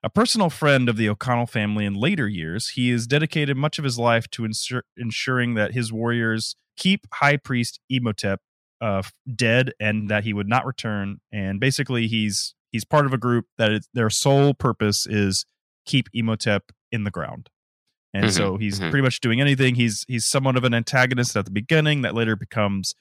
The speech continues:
Speaker 1: a trusted friend of our heroes later on in the movie. Um, the actor Oded Fehr, the original one. His, his character was originally supposed to be tattooed from head to toe, but Stephen Sommers vetoed it because he thought he was too good looking to be covered up,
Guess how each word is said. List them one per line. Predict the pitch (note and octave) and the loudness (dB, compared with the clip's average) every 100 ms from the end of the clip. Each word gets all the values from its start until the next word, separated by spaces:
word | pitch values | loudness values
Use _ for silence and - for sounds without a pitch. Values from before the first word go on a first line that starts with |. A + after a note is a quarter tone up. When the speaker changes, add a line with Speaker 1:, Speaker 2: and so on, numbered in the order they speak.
| _ _ | _ _
Speaker 1:
a | - G2+ | -2 0
trusted | G2 - G#2+ - G2 | 0 0 0 -2 -6
friend | - G#2 G2 F#2+ - - | 0 2 4 2 -2 0
of | G#2+ G#2 G2+ | 4 4 2
our | G2 | -2
heroes | F#2+ F#2 F#2 F2+ F2+ - | 0 -2 0 0 -2 -4
later | G#2+ G2 | -4 -2
on | F#2 | -2
in | |
the | G2 | 0
movie. | C3+ B2+ - - _ _ _ _ _ _ _ - | -2 -4 -8 -16 _ _ _ _ _ _ _ -2
Um, | B2+ B2 A#2 G#2+ G2+ G2 - - | 4 6 4 0 -4 -8 -16 -8
the | B2+ A2 | -4 2
actor | E3 - - G#2+ D#3 _ - | 2 2 -2 -4 -6 _ -6
Oded | A#2+ A2 G#2 | -2 -2 -4
Fehr, | - A2 A#2 C3+ - | 0 2 2 -4 -12
the | A2+ | -4
original | A2 G#2+ G#2+ | -4 -4 -4
one. | G#2 G#2 A2+ - | -2 -2 -4 -8
His, | - | -8
his | D3 C3 | -4 -2
character | F3 F#3+ D3+ | 2 2 2
was | B2 | 0
originally | A2 A2+ B2+ C#3 A#2+ | 0 0 0 0 0
supposed | A2+ - | 0 -4
to | G#2+ | -6
be | G2+ | -6
tattooed | - A2+ - B2 A2 | -2 -2 -2 -4 -4
from | - G2+ | -6 -6
head | G#2+ G2+ | -6 -8
to | F#2+ | -12
toe, | - G2 G#2 C#3+ _ _ _ - | -6 -2 0 -2 _ _ _ -6
but | A#2+ | -4
Stephen | - - D#3+ C#3 | -2 0 0 0
Sommers | - C3+ C3+ A#2 | 2 2 2 0
vetoed | G2+ A#2 B2+ A#2 A2 | 0 0 2 0 0
it | G#2+ | -2
because | G#2+ A#2 | -2 -2
he | B2 | -2
thought | A2+ C#3 C3 | 0 2 2
he | - - B2 | -2 -4 -2
was | A2+ A2 | 0 -2
too | - - D3 | -4 -4 -2
good | C3+ C3+ G#2+ | -2 -4 -2
looking | A2 A2+ G#2 F2 F2+ | -4 -4 -6 -10 -8
to | |
be | G#2+ G2+ | -6 -6
covered | - G2 F2 | -4 -4 -4
up, | E2+ - | -6 -10